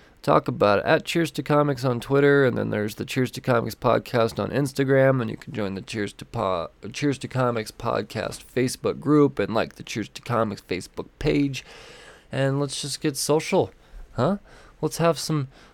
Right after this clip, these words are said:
some little talky poos. Let's talk about this stuff. Let me know how ya feel. And, um, yeah, we'll go from there, huh? Let's just start there.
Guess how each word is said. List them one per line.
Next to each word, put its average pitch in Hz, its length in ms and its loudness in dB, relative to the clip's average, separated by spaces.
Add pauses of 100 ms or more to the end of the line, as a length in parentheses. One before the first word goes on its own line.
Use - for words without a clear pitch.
some 143 220 -4
little 143 140 2
talky 139 420 -2
poos. 104 320 -6
Let's - 160 -10
talk 170 280 0
about 196 300 2
this 107 160 -4
stuff. - 300 -4
Let 190 160 0
me 165 140 0
know 131 380 -2
how 110 220 -4
ya 113 240 -2
feel. - 580 -6 (720)
And, 120 340 -2
um, 110 800 -2 (240)
yeah, 143 280 -2
we'll 190 160 -2
go 262 200 2
from 254 240 -4
there, 202 260 0 (100)
huh? 233 280 -4
Let's - 240 -12
just 214 160 -10
start - 480 -2
there. - 280 -6